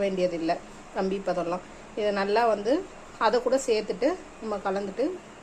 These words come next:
உருண்டை பிடிச்சிக்கலாம். அது சாஃப்டா வரும். இந்த மாதிரி நம்ம, அஹ், பொடி லட்டு உருண்டை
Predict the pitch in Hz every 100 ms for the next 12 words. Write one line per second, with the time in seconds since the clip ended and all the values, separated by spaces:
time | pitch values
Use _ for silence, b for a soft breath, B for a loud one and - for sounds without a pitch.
0 | - 214 233 226 190 - 269 277 226 -
1 | 226 269 - 277 220 185 226 196 196 208
2 | 247 240 196 302 B B B B - 240
3 | 214 208 202 220 247 277 233 196 214 202
4 | 185